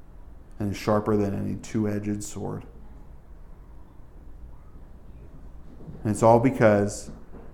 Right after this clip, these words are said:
that Jesus is risen and we allowed ourselves to have faith in that.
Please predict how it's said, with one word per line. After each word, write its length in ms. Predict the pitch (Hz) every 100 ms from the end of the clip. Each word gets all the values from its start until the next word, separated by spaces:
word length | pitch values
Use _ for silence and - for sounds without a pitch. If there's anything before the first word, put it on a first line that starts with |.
| -
that 140 | - 104
Jesus 680 | 104 117 120 139 143 - - - - - - - - 107
is 120 | 104
risen 480 | 113 123 139 143 143 - - - - - - - - - - - - - - - - - - - -
and 120 | 107 104
we 100 | 104
allowed 280 | 101 104
ourselves 420 | 104 104 104 104 104
to 60 |
have 200 | 98 104
faith 320 | - 101 98 107
in 100 | 104
that. 180 | 101